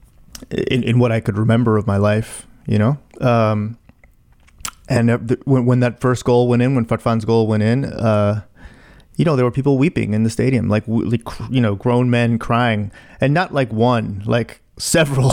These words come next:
<laughs> around me in shot, in, in, in eyesight. And, and the other thing was that,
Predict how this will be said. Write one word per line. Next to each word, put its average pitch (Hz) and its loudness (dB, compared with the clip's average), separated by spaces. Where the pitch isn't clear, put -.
<laughs> 254 -6
around 156 2
me 123 0
in 135 0
shot, 131 -2
in, 139 0
in, 131 0
in 131 0
eyesight. 139 -2
And, 160 0
and 165 2
the 175 4
other 196 0
thing 190 -2
was 156 0
that, 147 0